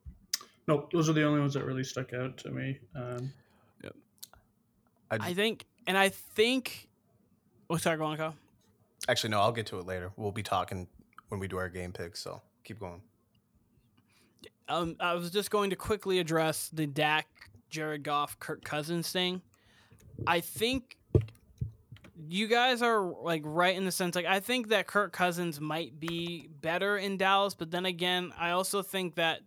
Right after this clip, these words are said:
Speaker 2: Dak lately with his running has actually added an as-, a facet to that offense that Kirk hasn't been able, that wouldn't be able to do 'cause he doesn't run at the same level as Dak. I think that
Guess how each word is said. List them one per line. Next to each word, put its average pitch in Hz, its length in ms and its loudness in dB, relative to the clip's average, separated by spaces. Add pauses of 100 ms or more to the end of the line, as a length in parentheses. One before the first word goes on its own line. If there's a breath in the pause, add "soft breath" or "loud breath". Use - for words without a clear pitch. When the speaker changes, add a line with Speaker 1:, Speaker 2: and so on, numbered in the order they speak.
(200)
Speaker 2:
Dak 165 420 4
lately 165 500 -2
with 160 240 -2
his 156 200 -4
running 165 480 -4 (460 soft breath)
has 175 260 0
actually 175 400 0
added 160 340 0
an 156 100 -4
as-, 156 380 0
a 147 140 -2
facet 165 560 -2
to 165 120 -8
that 156 220 0
offense 156 520 -2
that 151 220 -2 (180)
Kirk 160 300 -4
hasn't 156 380 -2
been 151 160 -2
able, 156 400 -4 (220)
that 151 160 -2
wouldn't 156 240 -4
be 151 100 0
able 151 160 -4
to 147 80 -6
do 147 220 -4
'cause 143 140 -10
he 139 60 -8
doesn't 135 280 -8
run 139 180 -2
at 135 80 -10
the 131 80 -14
same 135 240 -8
level 131 220 -6
as 120 100 -10
Dak. 120 340 -8 (480 soft breath)
I 147 160 0
think 160 360 -2
that 151 560 0